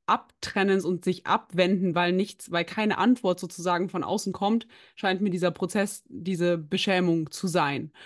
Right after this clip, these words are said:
Und deswegen frage ich mich jetzt so, ähm, geht dann wirklich Scham mit der Bewegung von Trauma Hand in Hand oder inwiefern ist das noch voneinander zu differenzieren oder geht das sozusagen immer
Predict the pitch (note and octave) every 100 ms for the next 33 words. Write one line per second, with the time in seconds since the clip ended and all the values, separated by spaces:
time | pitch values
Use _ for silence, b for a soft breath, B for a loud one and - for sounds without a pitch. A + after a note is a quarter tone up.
0 | B B F3 F#3+ G#3+ F#3+ - G#3 A3+ -
1 | A3 A3+ A#3 A3+ - F#3+ A3 - F#3 F#3+
2 | F#3+ F#3 B B B - G3+ A3+ A3+ G3
3 | E3 G3+ A3 G3+ - - - - F3+ G3
4 | G#3+ B3+ C#4 C#4 - G3 F#3+ G3 E3+ E3+
5 | G3+ G#3 F#3+ - F3+ E3+ - D3+ - -
6 | F3 G#3 A3+ A3 G#3+ F#3+ F3 - G3 G#3
7 | G3 E3+ E3+ D3 - F#3 C4+ G4 - G3+
8 | F#3 F#3+ F#3+ A#3 A#3+ F#3 - - F#3+ G3
9 | F3 - - _ - G3 F3 F3 F#3 E3+
10 | D#3 - E3+ F3+ F3+ F3 F3 - G#3+ E3+
11 | D#3+ F3 E3+ F3 F3 - E3 F3 D#3+ D#3+
12 | F3 F3 E3 D#3+